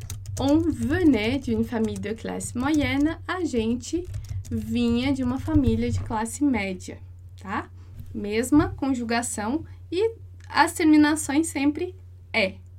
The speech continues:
né? Je venais, tu venais, il venait, elle venait, on venait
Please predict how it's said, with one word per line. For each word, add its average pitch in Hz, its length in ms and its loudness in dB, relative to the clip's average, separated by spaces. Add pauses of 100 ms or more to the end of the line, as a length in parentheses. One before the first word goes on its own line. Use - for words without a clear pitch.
(380)
né? 226 300 -2
Je 226 140 -6
venais, 208 720 -4
tu 233 240 -6
venais, 196 640 -2 (400)
il 247 260 0
venait, 208 840 -2
elle 220 220 0
venait, 202 640 -4
on 311 200 2
venait 285 600 4